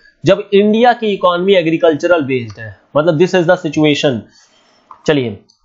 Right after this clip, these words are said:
the composition of food basket is increasingly shifting away from cereal to high value agricultural crops, commodities like fish हो गया, एग हो गया, मीट हो गया, मिल्क हो गया, ठीक है। देखिए क्या है कि, अ, सबसे इंपॉर्टेंट चीज क्या है,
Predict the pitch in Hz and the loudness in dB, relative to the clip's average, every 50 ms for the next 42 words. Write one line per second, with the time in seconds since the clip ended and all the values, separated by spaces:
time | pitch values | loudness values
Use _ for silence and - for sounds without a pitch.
0 | _ _ _ - 160 - - 202 202 208 196 190 214 208 254 262 247 214 202 208 | _ _ _ -2 -2 -2 -2 -2 -4 -4 -4 -2 -2 -2 -2 0 2 2 2 2
1 | 202 208 - - 226 247 220 196 175 180 180 170 - 202 190 185 190 160 165 175 | 0 -2 -2 -2 0 2 2 2 2 2 0 0 -2 -4 -2 0 0 2 2 4
2 | 175 175 170 170 170 180 180 180 156 160 185 185 185 190 196 214 214 - - 175 | 4 2 2 0 2 2 4 4 4 2 2 2 2 2 2 2 2 2 0 0
3 | 160 156 - - 175 175 175 - 151 151 139 170 175 170 - 160 160 151 143 143 | -2 -2 -2 -2 -2 -2 0 0 -2 -2 0 0 -2 -2 0 0 0 0 -2 -4
4 | - 156 147 156 170 170 165 160 147 - - - - - 175 185 202 180 156 151 | -4 -2 2 2 2 2 2 -2 -6 -8 -10 -10 -4 -2 0 0 0 0 0 0
5 | 151 147 151 160 156 143 135 139 143 147 147 143 143 156 160 160 147 - 147 143 | 2 2 2 2 2 2 2 0 0 0 0 0 2 2 2 2 2 0 2 4
6 | 147 147 143 143 - - - _ _ _ _ _ - 156 151 156 147 147 143 156 | 4 4 2 0 -6 -20 -20 _ _ _ _ _ -4 -2 0 0 -2 -2 -2 -2
7 | 151 135 143 147 143 143 143 - - 160 151 - - 143 139 143 143 147 143 147 | -2 0 2 0 0 0 -2 -4 -4 -4 -2 0 0 0 2 2 2 2 2 0
8 | 139 143 139 135 143 139 135 139 143 139 143 139 135 135 139 139 135 135 - - | 0 0 0 0 0 0 0 0 0 0 0 0 2 2 4 2 2 0 -2 -8
9 | _ _ _ _ _ - 135 143 151 147 151 151 143 139 143 143 143 143 143 - | _ _ _ _ _ 0 2 2 2 2 0 0 0 2 2 0 0 -2 -2 -4
10 | - 214 208 180 147 165 175 - 208 196 - 165 160 156 139 139 151 156 151 175 | -4 -2 0 0 0 0 0 2 0 0 2 0 0 0 0 -2 -2 -2 -2 -2
11 | 180 180 175 175 - 147 147 147 147 147 139 139 - _ - - - 165 - 220 | -2 0 0 0 2 2 4 4 4 2 0 -2 -4 _ -6 -4 -4 -2 2 2
12 | 214 196 180 175 160 151 175 175 156 - 165 151 143 143 139 127 123 139 156 - | 0 0 0 0 -2 -2 -2 -2 -2 0 -2 0 0 2 0 0 0 -2 -6 -10